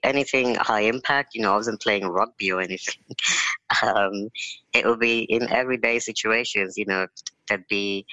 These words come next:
I remember an example where a relative, an uncle of mine who was visiting us from,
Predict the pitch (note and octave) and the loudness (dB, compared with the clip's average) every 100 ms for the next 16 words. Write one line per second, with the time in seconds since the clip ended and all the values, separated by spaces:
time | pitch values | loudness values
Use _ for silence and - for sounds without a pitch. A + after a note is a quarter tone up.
0 | - - - G#2+ A2+ G#2+ G#2 G#2+ G#2 - | -14 -8 -4 -2 -2 -2 -2 0 -2 0
1 | G2 G2 F#2+ F#2+ G2 G2 G#2 G#2 G2+ - | 0 2 2 2 0 0 2 0 0 0
2 | F#2+ F#2 - G2+ A#2 - G#2+ G2+ G2+ F#2+ | 0 0 -2 -2 -2 -2 -2 0 0 -2
3 | G2+ - - - - - - G2+ G2 G2 | -6 -10 -10 -8 -12 -8 -2 0 0 0
4 | A2+ A2 - G#2 G2 - G2+ F#2+ F#2+ F#2+ | 0 0 -2 -2 -2 0 0 2 0 0
5 | F#2+ | -2